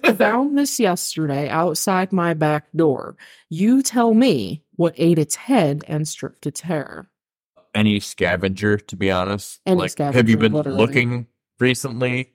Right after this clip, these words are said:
Speaker 1: Or has it been three days since you looked at your back door and you just found a dead cat with a
Speaker 2: Which
Speaker 1: missing head
Speaker 2: would
Speaker 1: and
Speaker 2: be
Speaker 1: scalp hair?
Speaker 2: just awful. Let me see here. It says, Yep,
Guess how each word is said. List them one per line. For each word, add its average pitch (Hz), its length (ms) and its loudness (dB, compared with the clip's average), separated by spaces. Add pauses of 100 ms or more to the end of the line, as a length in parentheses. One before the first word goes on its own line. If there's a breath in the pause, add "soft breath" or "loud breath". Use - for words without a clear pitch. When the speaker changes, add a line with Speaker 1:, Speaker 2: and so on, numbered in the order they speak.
(100)
Speaker 1:
Or 104 220 4
has 104 140 -4
it 101 100 -6
been 110 120 2
three 113 240 0
days 110 240 2
since - 220 -4
you 107 60 0
looked 104 200 0
at 98 80 0
your 98 100 -2
back 98 260 0
door 95 260 2
and 90 100 -4
you 87 60 -6
just 87 240 -10
found 92 180 2
a 85 140 -4
dead 85 340 -6
cat 82 340 -4
with 85 200 -8 (160)
a - 20 0
Speaker 2:
Which 190 60 4
Speaker 1:
missing - 240 -6
head 160 240 -4
Speaker 2:
would 175 120 2
Speaker 1:
and 151 60 -6
Speaker 2:
be 175 140 2
Speaker 1:
scalp 180 240 -2
hair? - 180 -8 (140)
Speaker 2:
just 170 420 -2
awful. 156 460 -4 (1000 soft breath)
Let 190 80 0
me 196 120 6
see 180 240 0
here. 165 160 2
It 147 60 -6
says, 170 280 0
Yep, 180 400 0